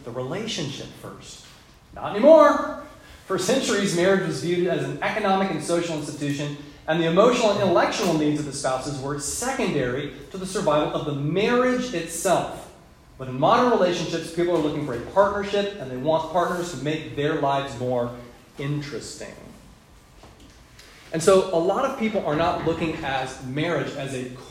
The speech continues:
cornerstone of life, something that starts adulthood, stepping into this tried and true tradition of marriage that builds up men and women to become mature. Rather, they're looking at it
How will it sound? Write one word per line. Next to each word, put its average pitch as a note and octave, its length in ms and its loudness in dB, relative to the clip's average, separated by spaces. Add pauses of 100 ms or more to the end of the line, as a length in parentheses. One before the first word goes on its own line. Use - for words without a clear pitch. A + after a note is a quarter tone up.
cornerstone F#3 1040 -2 (220)
of B2 220 -4
life, - 460 -10 (340)
something A3+ 320 2
that F#3 160 0
starts G#3 680 0
adulthood, C#3 800 -2 (340)
stepping G3 480 2
into G#3 400 0
this - 480 2 (160)
tried G3+ 640 4
and E3 140 -2
true F#3 420 0
tradition E3+ 600 0
of C3+ 160 -4
marriage C3 580 -4 (200)
that - 300 -4
builds G#3+ 440 6
up F#3 240 0
men E3+ 200 0
and D3+ 140 2
women C#3 420 -2 (140)
to - 240 -6
become E3+ 420 -2
mature. C3+ 440 -6 (400)
Rather, D3 600 2
they're E3 160 2
looking G3 300 2
at E3+ 120 2
it F3 100 2